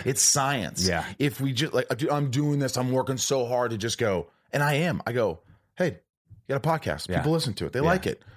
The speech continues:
Speaker 1: I'm on Patreon. God,
Speaker 2: Yeah.
Speaker 1: I got patrons. I, I fucking, uh, I have a relationship with my, a good relationship with my friends.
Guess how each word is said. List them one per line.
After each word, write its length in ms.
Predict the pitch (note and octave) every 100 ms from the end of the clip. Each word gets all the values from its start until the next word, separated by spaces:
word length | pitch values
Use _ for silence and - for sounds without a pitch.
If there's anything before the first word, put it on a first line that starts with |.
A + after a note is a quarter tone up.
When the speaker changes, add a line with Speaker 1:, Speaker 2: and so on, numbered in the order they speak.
| _ _
Speaker 1:
I'm 120 | A2 D3
on 80 |
Patreon. 500 | C#3+ E3+ - B2 E2+ - _ -
God, 140 | G#2 -
Speaker 2:
Yeah. 180 | A2 C#3
Speaker 1:
I 60 |
got 140 | C3+ C3
patrons. 540 | D#3+ E3+ D3+ F3+ - _ _ _ -
I, 160 | D3+ - _ _ _ -
I 100 | F3+
fucking, 420 | F3 F#3 F3+ E3+
uh, 220 | E3 E3 -
I 60 |
have 120 | F3
a 40 | D3+
relationship 540 | E3 D3+ - C#3 A#2
with 180 | B2 -
my, 120 | B2+ -
a 220 | F2+ D3+
good 180 | E3+ D3
relationship 300 | D3 B2+ G#2
with 40 |
my 80 | G#2+
friends. 400 | - A2+ F#2 -